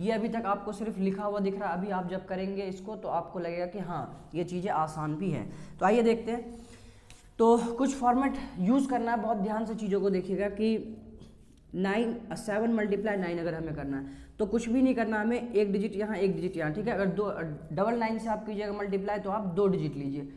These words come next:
ट्रिपल नाइन से तो तीन डिजिट, ठीक है? तो आपको वहाँ पे चीज़ें दिखेंगी। तो नाइन और सेवन, सेवन से एक कम कितना होता है? छः,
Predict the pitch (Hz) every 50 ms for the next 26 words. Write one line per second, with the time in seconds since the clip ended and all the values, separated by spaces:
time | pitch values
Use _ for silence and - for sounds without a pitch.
0 | - - - - - - - 202 202 185 - 226 220 214 208 214 214 - 240 247
1 | 240 247 - - 196 190 - - 226 214 202 170 147 139 135 - - - 214 196
2 | 233 269 277 - - - - - 196 196 202 196 226 214 202 190 214 190 220 202
3 | 185 202 202 226 202 165 156 151 165 139 135 135 139 139 - - - - - -
4 | - - - 185 196 202 214 233 247 254 240 - - - - - - 175 185 -
5 | 202 175 160 143 139 139 139 - - - - - - - 214 220 214 240 247 247
6 | 254 277 254 - 220 233 226 - - - 233 233 233 226 226 196 220 226 214 220
7 | 208 214 233 247 - - - - - 160 135